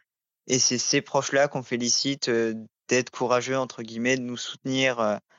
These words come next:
dans le parcours de transition et, enfin, de, de, enfin, de croire aussi que ce sont ces personnes-là qui, qui endurent le plus de violence, de discrimination, alors que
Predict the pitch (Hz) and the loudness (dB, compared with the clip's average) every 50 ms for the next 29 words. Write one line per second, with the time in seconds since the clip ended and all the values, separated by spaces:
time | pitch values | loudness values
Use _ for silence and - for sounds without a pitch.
0 | _ - 117 117 127 127 127 127 120 - 131 123 - - 131 127 127 123 117 - | _ -8 -2 2 2 2 2 0 -2 -2 -4 -4 -4 -6 -8 -8 -8 -8 -8 -6
1 | - 120 123 117 - - 156 151 147 143 127 120 117 - - 117 113 107 104 - | -4 -4 -4 -4 -4 -2 0 0 2 2 2 0 0 -2 -2 0 0 0 -2 -8
2 | _ _ _ _ _ _ _ _ _ _ _ _ _ _ _ _ _ - - 113 | _ _ _ _ _ _ _ _ _ _ _ _ _ _ _ _ _ -16 -10 -6
3 | 113 120 120 120 120 113 110 120 117 117 113 113 107 - - 117 113 113 104 117 | -4 -2 0 0 0 -2 -2 -2 -2 0 0 -2 -4 -4 -2 -2 -2 -2 -2 -4
4 | 113 - - - 147 147 147 139 127 120 - - - 147 147 - - 131 120 120 | -6 -6 -2 2 2 4 4 2 2 2 0 0 -2 -2 -4 -2 0 2 2 2
5 | 113 107 101 - _ _ _ _ _ _ _ _ - - - 131 120 139 135 - | 2 2 -2 -6 _ _ _ _ _ _ _ _ -4 -2 -2 0 0 0 -2 0
6 | - 147 139 - 139 135 - - 131 127 131 139 147 143 - - - 123 117 117 | 0 0 2 2 0 0 0 -2 -2 0 2 2 2 2 0 -4 -4 -4 -4 -4
7 | 117 - - - 120 117 120 117 131 135 135 127 120 - - 131 120 127 120 113 | -4 -6 -2 0 0 0 0 0 0 0 0 0 -2 -4 -8 -8 -6 -6 -6 -6
8 | 113 123 123 127 135 139 143 135 131 120 113 117 - - - 127 127 120 117 117 | -6 -4 -2 0 0 0 0 -2 -4 -6 -4 -4 -4 -4 -4 -4 -2 -2 -2 -2
9 | - 139 139 139 127 113 110 - - - 110 110 107 104 | -2 -2 0 0 2 0 0 -2 -6 -4 -2 -2 -2 -2